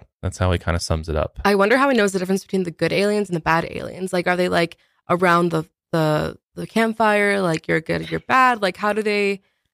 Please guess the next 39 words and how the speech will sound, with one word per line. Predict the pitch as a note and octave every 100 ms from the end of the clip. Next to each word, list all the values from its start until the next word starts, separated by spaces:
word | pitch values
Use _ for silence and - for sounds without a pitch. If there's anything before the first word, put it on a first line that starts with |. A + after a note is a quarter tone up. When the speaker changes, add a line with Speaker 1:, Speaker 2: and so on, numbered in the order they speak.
| -
Speaker 1:
I | A2+
think | F#3 A3+
Speaker 2:
you |
know | D3+
Speaker 1:
a |
Speaker 2:
what | A#2
I |
Speaker 1:
lot | A2
Speaker 2:
mean? |
Speaker 1:
of | G#2+
it's | F#2+
based | - G2 -
on | E2 -
species, | - E2+ F2+ B2 B2+ C3+ - - _ _ _ _ _ _ -
uh, | G2 F2 D2+ C2 F#2 _ _ -
determining | G#2 A2 G#2+ G2+ F#2+
whether | F#2 F#2
they're | F2 E2+ E2 E2+ - _ _ _ F#2
malevolent | F2 E2+ F2+ F2 -
or | F2
benevolent. | F#2 F#2 G2+ G#2 A2 A#2 -
Speaker 2:
Right. | G3+ D#3+ - -
Speaker 1:
Uh, | -
that's | G#2 -
my | E2+ E2
understanding | F2 G#2+ - G#2+ G#2
is, | F#2 F2
like, | D#2+ D#2 _ _ _ -
the, | F#2 - _ _ _ _ _ _ -
uh, | D#2+ D2+
praying | - A#2+ F#2+
mantis | E2+ F2 G2 G#2
aliens | G2 G2 F#2
are | D#2+ D#2+ D2+
some | - G#2 F2+
of | D#2
the | D#2
worst. | D#2+ E2 E2+ A2 - G3
Speaker 2:
Right. | G3+ E3